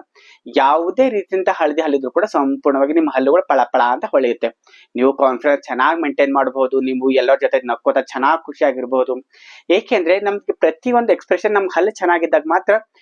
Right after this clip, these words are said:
ನಾವು ಕಾನ್ಫಿಡೆಂಟ್ ಆಗಿ ಮಾತಾಡ್ಬಹುದು, ಏನು ನಮ್ಗೆ ಆರಾಮ್ಸೆ ರಿಲ್ಯಾಕ್ಸೇಷನ್ ಆಗಿ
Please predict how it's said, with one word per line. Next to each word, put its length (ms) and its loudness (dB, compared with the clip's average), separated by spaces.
ನಾವು 160 2
ಕಾನ್ಫಿಡೆಂಟ್ 560 0
ಆಗಿ 220 0
ಮಾತಾಡ್ಬಹುದು, 680 0
ಏನು 220 2
ನಮ್ಗೆ 360 0
ಆರಾಮ್ಸೆ 520 0
ರಿಲ್ಯಾಕ್ಸೇಷನ್ 680 -2
ಆಗಿ 200 -4